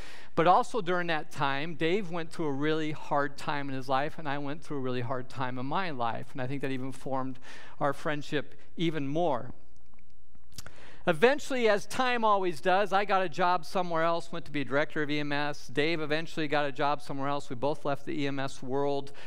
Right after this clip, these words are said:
Hadn't seen him in years. Hadn't seen or touched base with him in years.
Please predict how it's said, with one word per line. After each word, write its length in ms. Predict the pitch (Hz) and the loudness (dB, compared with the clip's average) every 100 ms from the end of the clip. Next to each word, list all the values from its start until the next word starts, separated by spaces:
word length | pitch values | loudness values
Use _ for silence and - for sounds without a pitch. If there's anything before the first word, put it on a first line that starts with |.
| - | -2
Hadn't 360 | - 370 339 | 2 2 2
seen 320 | - - 226 220 | -2 -2 0 0
him 100 | 190 | 0
in 140 | 160 | 0
years. 540 | 156 147 110 - - - - - - - | 0 0 0 -2 -2 -2 -2 -4 -4 -2
Hadn't 340 | - 175 220 220 | 2 4 4 0
seen 320 | - 196 196 | -2 -2 -2
or 100 | 165 | -2
touched 380 | - 180 175 - | 0 0 0 0
base 260 | 165 165 | 0 0
with 200 | 165 151 | -2 -2
him 160 | 156 143 | 0 0
in 100 | 139 | 0
years. 500 | 135 131 117 123 - | 0 -2 -2 -4 -4